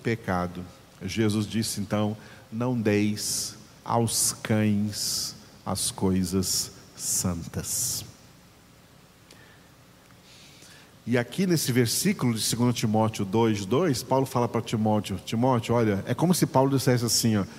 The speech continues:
"Eu já tenho muita experiência de pregar a palavra pra gente, ó, que não dá a ela o menor valor, que não obedece a essa palavra.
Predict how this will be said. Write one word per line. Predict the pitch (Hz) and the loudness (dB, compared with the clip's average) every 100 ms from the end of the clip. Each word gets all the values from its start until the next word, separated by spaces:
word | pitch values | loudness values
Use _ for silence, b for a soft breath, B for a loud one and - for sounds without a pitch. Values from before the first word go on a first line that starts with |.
| B B B | B B B
"Eu | 110 | 2
já | 131 | 2
tenho | 131 143 | 4 4
muita | 135 180 180 | 4 2 2
experiência | 156 - 127 107 113 131 120 - - 82 B B - | 0 2 4 4 4 4 2 0 -2 -4 B B -6
de | 120 | -4
pregar | 117 139 117 120 143 | 2 2 2 2 2
a | 120 | 0
palavra | - 101 98 135 131 101 95 85 - - | 0 0 2 4 2 2 -2 -4 -12 -4
pra | 117 113 | 0 0
gente, | 98 127 143 127 - | 2 2 2 0 0
ó, | 113 123 127 B B - | 2 2 -2 B B -8
que | 127 | -4
não | 113 110 | 0 0
dá | 107 113 113 | 2 2 2
a | |
ela | 101 117 110 110 110 110 | 2 2 0 0 -2 -4
o | 113 | -2
menor | 113 107 95 98 113 127 127 | 0 0 0 2 2 2 0
valor, | 101 110 95 92 98 95 92 - | -2 0 0 0 2 2 0 -4
que | 113 | -6
não | 101 107 | -2 0
obedece | 113 107 104 92 101 98 - 90 | 0 0 0 0 -2 -2 -4 -6
a | |
essa | 90 - 90 | -6 -6 -6
palavra. | 95 85 85 78 | -6 -6 -6 -10